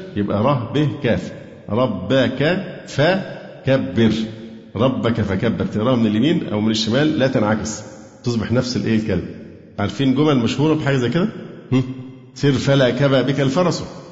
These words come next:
نعم. إذن هذا فن طريف ابتدعه المتأخرون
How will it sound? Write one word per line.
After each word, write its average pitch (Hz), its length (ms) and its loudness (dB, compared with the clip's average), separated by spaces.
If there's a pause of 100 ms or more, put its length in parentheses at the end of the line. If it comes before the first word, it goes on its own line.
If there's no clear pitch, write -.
(180)
نعم. - 160 -6 (360)
إذن 151 220 6
هذا 156 200 6
فن 131 420 4
طريف 127 500 0
ابتدعه 113 520 2
المتأخرون 120 920 2